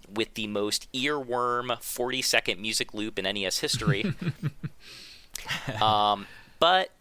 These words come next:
Speaker 1: it was also, you know, his way of expressing that,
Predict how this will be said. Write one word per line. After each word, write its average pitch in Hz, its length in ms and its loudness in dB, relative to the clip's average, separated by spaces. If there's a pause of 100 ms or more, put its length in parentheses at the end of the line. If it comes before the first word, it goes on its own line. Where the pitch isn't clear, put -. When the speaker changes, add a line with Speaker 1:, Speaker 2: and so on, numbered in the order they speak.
(300)
Speaker 1:
it 147 160 2
was 127 220 2
also, 110 920 2
you 110 120 -4
know, 95 120 -4
his 120 240 -4
way 110 180 2
of 104 100 -8
expressing 90 680 -2
that, 85 340 0